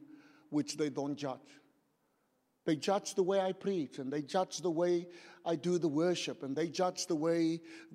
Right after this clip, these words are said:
and they judge this, and they judge that." And I said, "Ask them to leave the church,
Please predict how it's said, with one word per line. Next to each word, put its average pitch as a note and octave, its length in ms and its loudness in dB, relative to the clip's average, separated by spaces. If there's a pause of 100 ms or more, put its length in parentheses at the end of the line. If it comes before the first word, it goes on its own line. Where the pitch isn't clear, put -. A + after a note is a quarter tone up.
(200)
and D#3 140 2
they D#3+ 120 4
judge C#3+ 420 0
this, E3 280 4
and D3 120 -2
they D3+ 100 0
judge C3+ 360 -4
that." C3 280 -4 (3750)
And C3+ 100 -4
I C3+ 60 0
said, E3 320 4 (1600)
"Ask F3+ 240 2
them E3+ 180 4
to E3+ 100 0
leave F3 240 4
the D#3 80 -4
church, - 480 -8